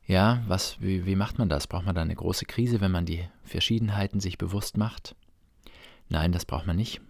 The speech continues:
wobei Krise immer gut ist, wenn sie motiviert, nicht wenn sie deprimiert.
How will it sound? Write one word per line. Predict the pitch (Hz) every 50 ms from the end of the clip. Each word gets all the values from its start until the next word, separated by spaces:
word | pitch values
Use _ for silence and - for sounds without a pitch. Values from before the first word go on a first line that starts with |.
| - -
wobei | - 85 87 78 78
Krise | - - - 104 98 95 95
immer | - 85 85 82
gut | - 110 117 -
ist, | 101 - -
wenn | 92 87
sie | 85 85
motiviert, | 80 87 101 117 - - 90 73 80 73 82 95 - - - -
nicht | - - - 80
wenn | 82 82
sie | 87 82
deprimiert. | 90 92 92 - - - 73 73 76 80 92 - - -